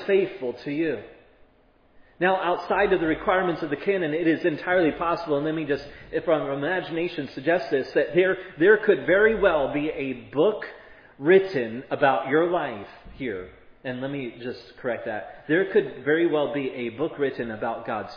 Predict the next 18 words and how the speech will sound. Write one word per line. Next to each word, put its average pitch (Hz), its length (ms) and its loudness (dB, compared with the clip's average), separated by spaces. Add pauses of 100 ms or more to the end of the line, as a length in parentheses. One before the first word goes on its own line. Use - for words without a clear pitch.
(120)
faithfulness 98 640 -8
in 98 100 -10
your 90 140 -16
life. 85 140 -20 (2250)
And 117 200 -4
that's 120 300 2
what 120 180 -2
this 110 220 -4
book - 260 -10
is - 100 -12
like. - 460 -18 (1040)
You 151 80 2
see, 170 160 4
this 208 320 6
book 131 200 0
isn't 104 260 -4
about 90 440 -10
Ruth. 98 220 -10